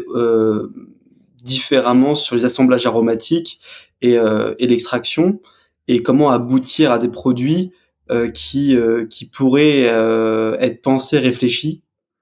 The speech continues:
avec des structures aromatiques. Donc, euh, donc c'était par rapport, euh, à la cuisine, euh, par rapport à, à ces assemblages et ces extractions surtout séparées, euh, qui me permettaient de,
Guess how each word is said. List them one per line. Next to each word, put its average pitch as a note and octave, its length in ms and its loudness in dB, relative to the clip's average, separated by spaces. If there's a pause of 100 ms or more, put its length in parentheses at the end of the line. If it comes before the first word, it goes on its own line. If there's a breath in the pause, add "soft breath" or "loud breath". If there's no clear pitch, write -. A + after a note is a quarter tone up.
(340)
avec B2+ 560 -2
des B2+ 160 -2
structures D3 420 -2
aromatiques. C3 720 0 (580)
Donc, C3 380 0
euh, A2+ 320 2
donc B2+ 240 0
c'était - 260 -4
par B2 200 0
rapport, A2+ 420 0
euh, G#2+ 540 -2
à A2 60 -2
la A#2 120 2
cuisine, C3 680 0 (440)
euh, A#2+ 80 -2
par A#2 160 -4
rapport A#2+ 380 2
à, A2 140 0
à A2+ 120 -2
ces C3 160 -4
assemblages C3 800 2 (140)
et A#2+ 80 -6
ces B2 160 -2
extractions B2+ 380 -2
surtout B2+ 260 -6
séparées, C#3 640 0 (440 soft breath)
euh, A#2+ 180 0
qui - 140 -2
me C3 60 0
permettaient C#3 340 2
de, A#2 320 0